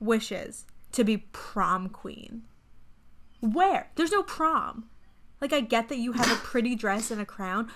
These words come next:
but no one is around you to be like, "Wow,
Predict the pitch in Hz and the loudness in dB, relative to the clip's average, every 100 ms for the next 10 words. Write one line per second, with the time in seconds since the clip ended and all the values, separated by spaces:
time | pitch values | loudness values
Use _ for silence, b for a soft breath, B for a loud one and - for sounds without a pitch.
0 | b - 262 226 226 233 269 294 320 - | b -2 2 2 4 2 0 -4 -4 -4
1 | 262 233 208 240 254 202 180 202 - - | -2 0 0 0 0 -2 -2 -6 -10 -18
2 | - - 240 247 226 226 220 247 269 254 | -8 -4 2 4 4 0 0 2 6 6
3 | 202 202 | 4 2